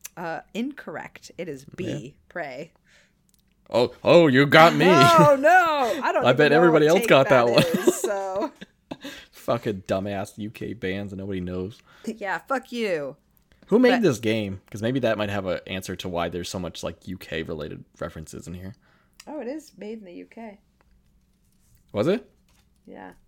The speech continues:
Speaker 1: Copyright Gift Republic.
Speaker 2: I don't know.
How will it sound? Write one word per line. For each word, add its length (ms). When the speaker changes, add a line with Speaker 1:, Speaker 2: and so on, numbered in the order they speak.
Speaker 1:
Copyright 800
Gift 380
Republic. 720
Speaker 2:
I 80
don't 120
know. 180